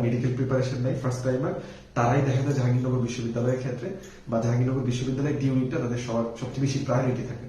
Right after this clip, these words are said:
প্রায়োরিটি লিস্টে প্রথম দিকে থাকে, কারণ সবচেয়ে বেশি সুযোগ জাহাঙ্গীরনগর ডি ইউনিটেই আছে। So দুইটা একসাথে হয়েছে, এবার পরীক্ষাও দুইটা খুব ক্লোজ, তো দেখা যায় যাদের প্রিপারেশন মেডিকেলেরটা ভালো, ঠিক আছে, তারাই হয়তো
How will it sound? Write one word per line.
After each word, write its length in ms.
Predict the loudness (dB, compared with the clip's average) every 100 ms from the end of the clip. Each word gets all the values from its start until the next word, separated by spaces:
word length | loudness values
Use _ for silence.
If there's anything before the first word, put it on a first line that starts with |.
| -10 -4
প্রায়োরিটি 240 | -2 -2
লিস্টে 180 | -4 -4
প্রথম 160 | -2 0 -2
দিকে 140 | -4 -8
থাকে, 160 | -10 -12 -18 -20 -8
কারণ 180 | -2 -2 -2 -6 -6
সবচেয়ে 260 | -2 2 2
বেশি 160 | 2 2
সুযোগ 200 | 2 2 2
জাহাঙ্গীরনগর 420 | 2 4 4 2 2
ডি 40 | 2
ইউনিটেই 280 | 2 0 -2 -6
আছে। 140 | -10 -14 -16 -18 -2
So 60 | 2 6
দুইটা 160 | 6 6
একসাথে 240 | 4 4 4
হয়েছে, 220 | 4 2 -2 -4 -10 -4
এবার 140 | 0 4
পরীক্ষাও 320 | 4 6 4 2
দুইটা 140 | 4 2
খুব 100 | 0 0
ক্লোজ, 220 | 0 0 -6 -12 -10 -2
তো 40 | 4
দেখা 160 | 6 8
যায় 120 | 6 6
যাদের 220 | 4 4 4
প্রিপারেশন 420 | 4 4 4 0 0 2
মেডিকেলেরটা 460 | 2 2 2 2 2 2
ভালো, 220 | 2 2 0 -6 -12 -12 -4
ঠিক 120 | -2
আছে, 120 | -2 -4 -2
তারাই 220 | 0 2 4
হয়তো 180 | 4